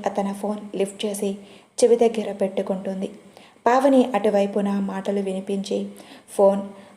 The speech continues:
అలాగే వదిలేసి సాగర్ వైపు అసహనంగా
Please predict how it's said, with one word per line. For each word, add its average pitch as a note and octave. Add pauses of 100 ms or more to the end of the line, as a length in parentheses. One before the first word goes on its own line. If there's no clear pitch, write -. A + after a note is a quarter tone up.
అలాగే G#3 (120)
వదిలేసి G3+ (380)
సాగర్ A3+
వైపు G#3
అసహనంగా G3